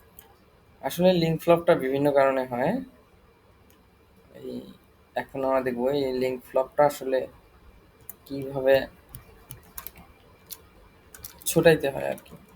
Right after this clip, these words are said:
ঠিক আছে, লিংক ফ্লপটা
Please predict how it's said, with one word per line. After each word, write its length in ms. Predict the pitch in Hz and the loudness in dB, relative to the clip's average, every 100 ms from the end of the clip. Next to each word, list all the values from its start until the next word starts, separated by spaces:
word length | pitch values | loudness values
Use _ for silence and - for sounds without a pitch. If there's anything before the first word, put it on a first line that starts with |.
| _ - - - - - - _ - _ - _ - - - - | _ -20 -20 -20 -20 -20 -20 _ -20 _ -20 _ -20 -20 -20 -14
ঠিক 120 | 185 | -10
আছে, 320 | 165 - 127 190 - - | -8 -10 -12 -16 -20 -14
লিংক 400 | 127 123 135 131 | -8 -8 -8 -6
ফ্লপটা 500 | 127 143 - 147 165 | -2 -2 0 0 0